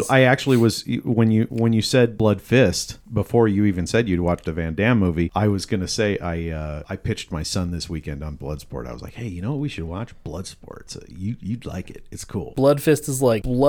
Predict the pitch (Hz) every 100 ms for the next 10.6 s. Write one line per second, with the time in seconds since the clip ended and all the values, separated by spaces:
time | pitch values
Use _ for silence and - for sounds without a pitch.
0 | 156 147 - - 160 151 143 127 120 113
1 | 107 98 - 135 120 120 117 110 95 -
2 | - - 117 110 110 110 110 - 120 -
3 | - - 139 143 139 156 147 147 151 156
4 | 127 120 - 113 117 98 98 104 - 147
5 | 135 143 190 175 185 165 160 165 160 160
6 | 214 202 180 160 123 123 127 - 143 110
7 | - 127 120 107 98 - 98 110 101 101
8 | 104 92 107 107 104 104 95 - 101 107
9 | - 101 - 71 - 98 98 95 - -
10 | 104 69 95 90 78